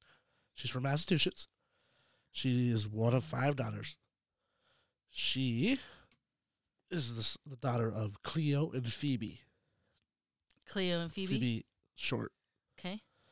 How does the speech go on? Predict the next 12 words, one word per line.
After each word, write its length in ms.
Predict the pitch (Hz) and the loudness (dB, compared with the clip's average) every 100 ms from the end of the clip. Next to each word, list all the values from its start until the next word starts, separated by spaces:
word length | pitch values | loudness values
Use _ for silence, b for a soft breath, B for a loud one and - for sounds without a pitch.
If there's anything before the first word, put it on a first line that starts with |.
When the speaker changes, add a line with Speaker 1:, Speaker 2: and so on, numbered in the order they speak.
| b b b b - | b b b b -2
Speaker 1:
Uh, 460 | 120 113 104 101 - - | 0 2 0 -2 -4 -2
Elizabeth 360 | 147 139 139 | -2 0 0
goes 140 | - 123 | 0 -2
by 140 | 120 | -4
Beth 340 | 104 117 113 | -2 -4 -4
as 160 | 127 110 | -6 -4
well. 220 | 117 110 | -2 -2
So 180 | 113 - | -2 -6
if 120 | 110 | -6
I 20 | 110 | -4
say 180 | 110 | -4
Beth, 440 | 101 101 107 - | -6 -4 -4 -4